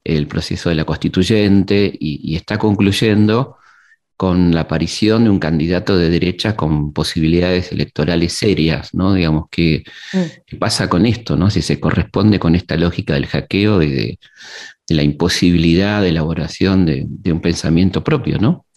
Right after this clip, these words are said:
Speaker 1: ¿Qué, qué pasa con esta cuestión?
Speaker 2: Ah, bueno, yo creo que esto, nosotros, yo creo que hace tiempo nos venimos preguntando por qué, si esto ocurrió en otros países, por,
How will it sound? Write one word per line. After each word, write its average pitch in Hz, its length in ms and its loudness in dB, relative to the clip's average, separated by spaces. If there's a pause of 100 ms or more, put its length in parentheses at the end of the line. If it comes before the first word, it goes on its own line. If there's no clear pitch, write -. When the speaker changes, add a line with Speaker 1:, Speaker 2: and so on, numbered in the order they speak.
Speaker 1:
¿Qué, - 160 -8
qué - 100 -6
pasa - 300 -6
con 82 160 -2
esta - 160 -8
cuestión? 87 480 -2 (480)
Speaker 2:
Ah, 262 280 4
bueno, 208 260 2
yo 226 120 2
creo 269 200 6
que 277 80 2
esto, 247 480 0
nosotros, 214 520 2 (680)
yo 185 220 0
creo 196 160 2
que 202 80 0
hace 190 140 -4
tiempo 208 220 0
nos 220 120 2
venimos 214 260 2
preguntando 214 520 2
por 185 180 -2
qué, 233 120 4
si 233 160 2
esto 208 240 2
ocurrió 202 440 4
en 214 80 4
otros 185 280 0
países, 185 440 4
por, 180 200 -4